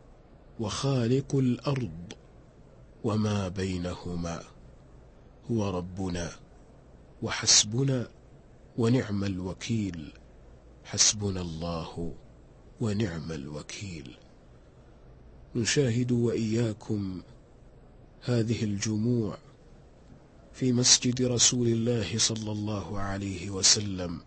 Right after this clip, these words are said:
وفي ساحاته وأروقته، وبعد أن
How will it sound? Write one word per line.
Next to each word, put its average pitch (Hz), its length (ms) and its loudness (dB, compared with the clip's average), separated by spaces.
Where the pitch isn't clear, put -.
وفي 98 320 -2
ساحاته 101 840 0
وأروقته، 101 840 -4
وبعد 98 440 -2
أن 95 480 -2